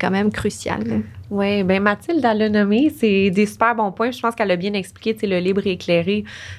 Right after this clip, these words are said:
Speaker 2: euh, libre que, tu sais, avoir la possibilité puis l'aptitude de donner ton consentement. Donc, tu sais, on peut penser justement, tu sais, à tous les états d'altération de conscience, euh,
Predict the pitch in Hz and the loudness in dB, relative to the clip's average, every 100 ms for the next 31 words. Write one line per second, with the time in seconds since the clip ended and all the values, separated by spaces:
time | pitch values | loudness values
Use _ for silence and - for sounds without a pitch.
0 | - 160 160 185 220 190 - - 170 165 | 2 4 4 4 4 2 -2 2 4 4
1 | - - - - - - - 247 214 196 | 2 -4 -18 -20 -20 -20 -2 0 0 0
2 | 208 175 - 226 220 214 185 175 - 226 | 0 -2 -2 -2 0 -4 -4 -6 -4 -4
3 | 226 - 185 175 175 196 - - - - | -4 -6 -2 0 0 0 -2 -18 -16 -4
4 | 220 196 180 175 165 160 185 175 190 240 | -4 -2 0 0 0 0 0 2 -2 0
5 | 208 190 190 185 180 175 196 233 - - | -2 0 -2 0 -2 0 0 -2 -6 -16
6 | - 185 180 214 190 185 180 185 175 208 | -2 0 2 2 2 0 0 0 0 -4
7 | 175 - 175 185 185 185 180 190 - 170 | -2 -2 0 0 0 -2 -4 -4 -2 0
8 | 175 170 196 185 175 175 185 165 170 185 | -2 0 0 2 0 0 -4 -4 -4 -2
9 | 185 175 175 165 - 175 180 - 175 165 | 0 0 0 -2 -2 -2 -2 0 2 4
10 | 170 | 2